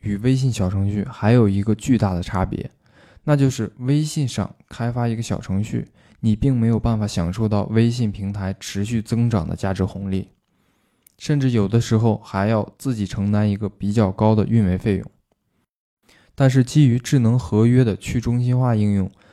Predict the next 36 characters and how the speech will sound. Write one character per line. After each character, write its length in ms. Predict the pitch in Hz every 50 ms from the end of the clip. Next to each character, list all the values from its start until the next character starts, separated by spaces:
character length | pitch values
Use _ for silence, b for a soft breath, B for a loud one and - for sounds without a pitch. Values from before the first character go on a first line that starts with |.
| b b b b b b _ _ _
却 200 | - - - 147
能 220 | 127 113 110 113 120
够 160 | 127 127 117
通 380 | - - - - 139 139 143
过 260 | 143 143 143 131 113 101
其 280 | - - - - 104
内 200 | 113 131 135 131
部 160 | 117 120 120
的 80 | 110 104
通 260 | 98 - - 123 120 123
证 160 | 120 110 107
激 200 | 104 117 117 117
励， 220 | 117 113 104 - - b b b b b b
让 180 | b 127 123 120
所 320 | 113 - - 101 98 107
有 160 | 131 135 113 98
参 300 | - - - 120 123 127
与 100 | 120 110
者 260 | 104 98 - - b b b b b b
都 160 | - 131 131
去 180 | 131 - - 131
为 140 | 123 123 117
整 280 | - - 95 90 92
个 160 | 92 120 127
以 160 | 117 104 101 101
太 220 | - 117 131 127
坊 180 | 113 101 90 92
生 300 | - - 127 127 131 135
态 140 | - 135 110
的 60 | 95
发 200 | 85 - 101 104
展 200 | 104 104 - - -
做 140 | - 110 110
出 120 | - 110
贡 220 | 107 110 110 101
献， 300 | 104 - 104 90 - -